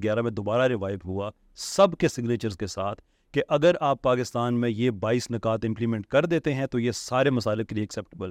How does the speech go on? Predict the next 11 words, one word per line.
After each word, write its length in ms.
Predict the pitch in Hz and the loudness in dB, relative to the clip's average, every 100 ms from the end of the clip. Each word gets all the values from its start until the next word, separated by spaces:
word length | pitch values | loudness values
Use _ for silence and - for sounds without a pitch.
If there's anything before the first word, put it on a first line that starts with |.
| - | -10
ہیں۔ 100 | 76 - _ _ _ _ _ _ 107 | -16 -16 _ _ _ _ _ _ 2
وہ 200 | 151 240 | 6 6
زیادہ 220 | 214 190 | 6 2
بہتر 260 | 185 170 208 | 0 0 2
ہے 60 | 247 | 2
یا 120 | 240 | 0
سیکولر 300 | 220 233 247 | 0 0 2
پاکستان 320 | 185 - 127 | 0 0 -2
زیادہ 160 | 110 95 | -2 -2
بہتر 280 | 87 80 | -8 -10
ہے؟ 80 | - | -14